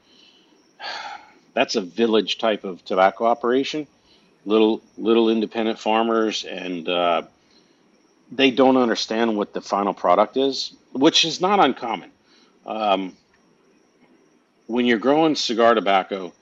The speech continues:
and there's not actually a cigar culture, um,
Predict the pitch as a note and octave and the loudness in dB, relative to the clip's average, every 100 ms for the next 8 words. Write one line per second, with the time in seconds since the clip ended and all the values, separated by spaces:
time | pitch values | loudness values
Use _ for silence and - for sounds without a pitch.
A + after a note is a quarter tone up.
0 | _ _ _ _ G#2 G#2 G2 F2 G#2+ G#2+ | _ _ _ _ -6 -4 -2 -2 0 4
1 | G#2+ G2+ G2 F#2 - F2+ F#2+ F2+ - G2+ | 4 2 -4 -6 -6 -4 -4 -4 -8 -10
2 | - C3 C#3+ - _ _ _ _ - G2 | -6 -6 -6 -10 _ _ _ _ -14 -10
3 | F#2+ F2+ F2+ | -8 -8 -8